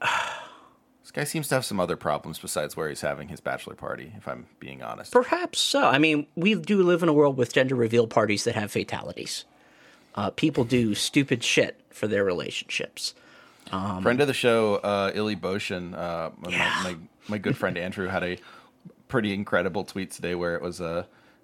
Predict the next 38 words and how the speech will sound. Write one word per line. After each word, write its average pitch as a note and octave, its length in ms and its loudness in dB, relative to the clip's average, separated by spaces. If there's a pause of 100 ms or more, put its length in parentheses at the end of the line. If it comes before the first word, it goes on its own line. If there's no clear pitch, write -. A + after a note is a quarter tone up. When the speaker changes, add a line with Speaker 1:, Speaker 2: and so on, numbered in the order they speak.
Speaker 2:
it G2 60 -4
was F2 220 -2
the, F2 300 -2
uh, D#2+ 340 0 (380)
the, F2 140 -2
the, F2+ 240 -4 (220)
<laughs> - 140 -20
the A2 80 -4
Twin A#2 320 -2
Towers. C3 360 2
Speaker 1:
Yeah, C#3+ 160 6
yeah, C#3+ 160 4
it - 20 4
was C3 160 4
the C#3 60 0
Twin D3+ 180 4
Towers C#3+ 320 6
with C#3 140 0
the A#2+ 300 6 (200)
pink, - 380 0 (100)
Speaker 2:
Uh, G#2 80 2 (140)
Speaker 1:
uh, A2+ 220 6
Speaker 2:
pink A2 100 2
Speaker 1:
smoke A2+ 220 4
coming B2+ 200 6
out C3 120 2
of C#3 40 0
Speaker 2:
anyway, C#3+ 140 2
Speaker 1:
it, A#2 40 2
yeah. G#2 200 -2
Speaker 2:
with A#2 160 -4
just, A2+ 280 0
"Oh, G#2+ 180 4
no." G2+ 360 0 (100)
Speaker 1:
It's, - 200 -2 (120)
it's - 200 2
female F3 340 4
twins. - 460 -2